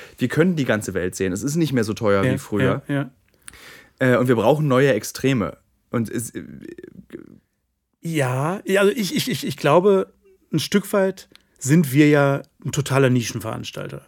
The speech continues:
Speaker 2: Also
Speaker 1: Ja.
Speaker 2: wenn man, wenn man sich jetzt irgendwelche Statistiken anschaut, dann sind vielleicht fünf Prozent der Deutschen daran, ähm, grundsätzlich interessiert, in die Ferne zu reisen, ähm,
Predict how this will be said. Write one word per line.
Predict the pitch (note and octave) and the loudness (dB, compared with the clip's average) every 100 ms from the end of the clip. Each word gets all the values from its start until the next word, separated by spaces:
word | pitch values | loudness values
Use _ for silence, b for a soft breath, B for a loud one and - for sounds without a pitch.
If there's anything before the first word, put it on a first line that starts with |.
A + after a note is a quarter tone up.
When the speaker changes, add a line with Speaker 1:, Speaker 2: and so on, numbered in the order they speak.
| - | -8
Speaker 2:
Also | A#2+ B2 | 0 4
Speaker 1:
Ja. | |
Speaker 2:
wenn | C3+ | 6
man, | C3+ | 4
wenn | B2 | 4
man | C3 | 2
sich | B2+ | 2
jetzt | C3 | 0
irgendwelche | C#3+ C3 | 2 2
Statistiken | A#2+ B2 D#3 - D3 | 0 -2 -2 -2 -2
anschaut, | C#3 C3 C3 B2 | 0 -2 -2 -2
dann | |
sind | G#2+ A#2+ | -4 -4
vielleicht | - A2 - | -4 -6 -6
fünf | - - - D#3 C#3 | -14 -18 -4 -2 0
Prozent | C#3+ - B2+ | 0 2 2
der | B2+ | 2
Deutschen | B2 B2+ - C3+ | 4 2 2 0
daran, | B2+ A#2+ A#2+ B2 B2 C3 | 2 2 2 0 -2 -2
ähm, | B2 A#2 A#2 A2+ | -2 -2 -4 -4
grundsätzlich | C3+ C3+ C3+ B2+ | 0 2 2 0
interessiert, | C3 A#2 D3 C3+ | -6 -4 -2 0
in | |
die | A#2+ | -2
Ferne | G#2+ D#3 D#3+ | 0 2 2
zu | D3+ | 0
reisen, | C3+ C3+ C3 C#3 C#3 B B - | 2 2 2 -2 -4 B B -2
ähm, | B2 A#2+ B2+ | -2 0 -4